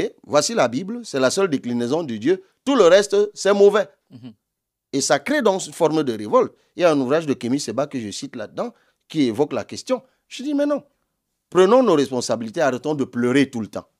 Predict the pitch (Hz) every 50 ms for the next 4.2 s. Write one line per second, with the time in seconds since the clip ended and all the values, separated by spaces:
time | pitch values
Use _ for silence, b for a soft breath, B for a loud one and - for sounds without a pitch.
0 | _ _ - 147 156 165 196 214 185 156 131 113 101 - 104 98 - - 101 92
1 | 95 98 101 101 - 208 208 b b b b b b b _ 110 123 170 226 247
2 | - - 147 127 127 120 - - 165 165 143 117 127 143 127 98 - _ _ 131
3 | 139 131 - - - 117 - _ _ _ _ _ _ 123 117 101 95 - - 214
4 | 214 - _